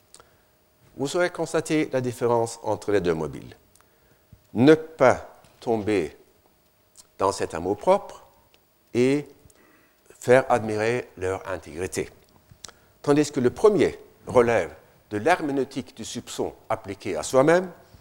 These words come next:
le second constitue simplement une forme d'hypocrisie. On peut pourtant se demander si Pascal n'aurait pas pu également dire que le contre-biais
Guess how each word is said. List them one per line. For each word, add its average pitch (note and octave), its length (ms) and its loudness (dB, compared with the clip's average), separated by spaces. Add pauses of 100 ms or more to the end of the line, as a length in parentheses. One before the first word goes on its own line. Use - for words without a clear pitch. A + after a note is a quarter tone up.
(500)
le F#3+ 80 8
second C#3+ 340 4
constitue C3 600 -4
simplement G#2 500 0
une F#2 120 -10
forme F2+ 340 -4
d'hypocrisie. G2+ 640 -4 (1300)
On E3 80 0
peut B3 160 2
pourtant G#3+ 340 0
se D#3 120 -4
demander G2 440 -2 (520)
si - 240 -8
Pascal F3 640 0
n'aurait D3 300 2
pas F#3+ 180 0
pu D#3+ 320 -8
également B2 480 2 (680)
dire F2+ 320 -2 (460)
que C3 100 0
le A2 100 2
contre-biais D3 840 0